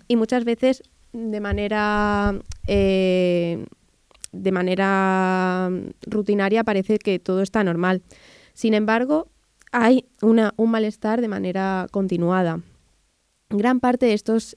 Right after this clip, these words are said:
eh, síntomas tienen una relación con el estrés crónico y con el ritmo de vida que muchas veces, eh, lo pasamos desapercibido. Por eso es muy importante poder abordarlo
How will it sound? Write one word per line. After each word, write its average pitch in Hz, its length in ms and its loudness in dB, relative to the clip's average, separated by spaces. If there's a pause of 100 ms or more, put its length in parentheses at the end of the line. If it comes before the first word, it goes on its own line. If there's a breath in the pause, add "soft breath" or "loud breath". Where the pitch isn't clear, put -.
(160)
eh, 196 560 4
síntomas 226 640 0
tienen 214 260 0
una 226 180 2
relación 202 520 -2
con 220 120 -2
el 185 120 -2
estrés 175 320 -8
crónico 196 520 -2 (480 soft breath)
y 247 120 -4
con 226 140 2
el 214 100 0
ritmo 226 220 0
de 254 100 -2
vida 247 420 -4
que 220 100 -4
muchas 208 320 -6
veces, 233 580 -4
eh, 190 440 -2
lo 190 520 -2
pasamos 185 340 -6
desapercibido. 175 800 -6 (840 soft breath)
Por 233 120 0
eso 233 120 0
es 285 60 2
muy 294 140 4
importante 247 560 0
poder 208 240 0
abordarlo 190 720 -2